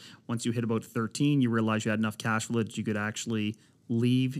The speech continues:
your, your nine-to-five job.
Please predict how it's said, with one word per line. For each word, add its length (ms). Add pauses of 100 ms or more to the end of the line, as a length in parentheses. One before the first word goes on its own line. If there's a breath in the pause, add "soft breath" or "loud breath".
your, 460
your 480
nine-to-five 760
job. 400